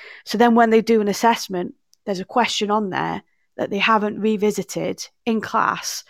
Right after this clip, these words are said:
for a very, very long time, because there's a massive difference between recapping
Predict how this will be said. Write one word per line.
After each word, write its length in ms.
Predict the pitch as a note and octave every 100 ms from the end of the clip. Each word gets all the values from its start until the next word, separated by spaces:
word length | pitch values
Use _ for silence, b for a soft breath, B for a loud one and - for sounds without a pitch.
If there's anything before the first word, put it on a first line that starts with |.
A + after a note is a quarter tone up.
| b b b b _
for 500 | - - F#3+ F#3 - -
a 140 | F#3
very, 640 | E3+ F3+ F#3+ F#3 F#3 - -
very 680 | F3 F3 F#3+ F3+ F3 F3 -
long 300 | F#3+ F3 F3
time, 380 | - F3+ F3 F#3 _ _ _ _ _ _ _ -
because 560 | F#3+ G3 F#3 F3 - - _ G#3 _ _ _
there's 180 | G#3 F#3+
a 80 | G3
massive 480 | G#3 G#3+ G3+ G3+ G3
difference 380 | F#3 F#3+ F3+
between 720 | - F#3 - F#3+ F#3 F3+ F3+ G3+ F#3+
recapping 720 | F#3+ F3 F3 - - -